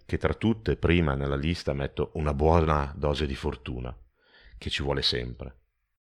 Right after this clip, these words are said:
Il resto invece, sono convinto, sia arrivato da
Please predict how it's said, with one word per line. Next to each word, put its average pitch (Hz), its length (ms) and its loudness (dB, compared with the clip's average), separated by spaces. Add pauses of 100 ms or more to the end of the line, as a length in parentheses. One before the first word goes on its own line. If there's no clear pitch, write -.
(260)
Il 85 160 4
resto 101 260 6
invece, 82 580 2
sono 76 300 -6
convinto, 76 960 -2 (220)
sia 87 240 2
arrivato 82 420 0
da 73 580 2